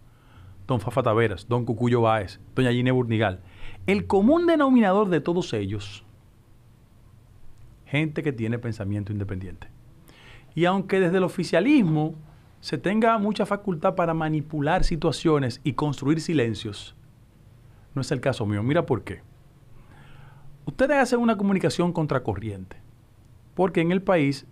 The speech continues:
el nivel de rentabilidad de adherir el criterio y el pensamiento a la nómina pública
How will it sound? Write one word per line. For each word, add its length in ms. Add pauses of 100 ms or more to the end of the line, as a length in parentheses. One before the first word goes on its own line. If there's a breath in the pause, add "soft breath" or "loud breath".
el 180
nivel 240
de 80
rentabilidad 920 (720)
de 120
adherir 520 (260)
el 160
criterio 560
y 80
el 140
pensamiento 520
a 40
la 80
nómina 320
pública 460